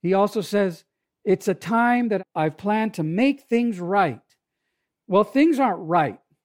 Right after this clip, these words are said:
Things are right with God for the believer, but are things right on the earth? No. So that's for the future.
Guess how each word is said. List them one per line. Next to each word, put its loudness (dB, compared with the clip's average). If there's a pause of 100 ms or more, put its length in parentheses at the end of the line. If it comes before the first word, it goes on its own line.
(220)
Things 2
are 4
right 2
with -8
God 0 (300)
for -4
the -4
believer, -4 (280)
but 0
are 0
things -2
right 2
on -6
the -4
earth? -2
No. 0
So -8
that's -2
for -4
the -6
future. -8